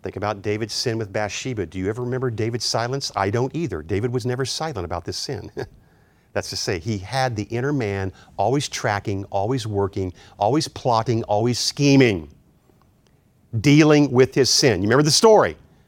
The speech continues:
just in brief. He's at home. His eye catches Bathsheba. They're, uh, bathing.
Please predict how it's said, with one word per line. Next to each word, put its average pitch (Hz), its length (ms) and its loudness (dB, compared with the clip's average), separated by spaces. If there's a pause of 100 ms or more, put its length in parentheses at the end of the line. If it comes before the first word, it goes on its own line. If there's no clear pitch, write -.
(120)
just 135 160 -2
in 175 100 8
brief. 143 440 4 (1300)
He's 135 200 2
at 156 120 6
home. 139 420 4 (520)
His 104 140 -4
eye 143 240 6
catches 160 480 0
Bathsheba. 151 680 4
They're, 127 420 4
uh, 120 220 4
bathing. 110 640 4